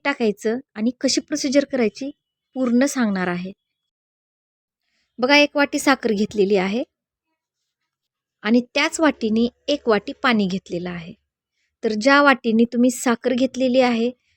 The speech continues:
त्या वाटीने पाणी घ्यायचं आहे. तर तुम्हाला बघा, अ, जास्त चा-, कोणाला जास्त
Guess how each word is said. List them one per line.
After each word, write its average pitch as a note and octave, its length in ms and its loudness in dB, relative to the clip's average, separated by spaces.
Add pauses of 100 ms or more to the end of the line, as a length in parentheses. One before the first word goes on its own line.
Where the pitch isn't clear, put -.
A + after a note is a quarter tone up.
(140)
त्या C4 140 2
वाटीने A#3 360 2 (100)
पाणी A3 260 0
घ्यायचं F#3+ 360 -4
आहे. F#3+ 180 -6 (300)
तर C4+ 60 -6
तुम्हाला D4 380 2
बघा, B3 300 2 (200)
अ, A3 240 -2 (280)
जास्त A#3+ 480 -2 (260)
चा-, C4 180 0
कोणाला B3+ 460 0 (380)
जास्त B3+ 440 0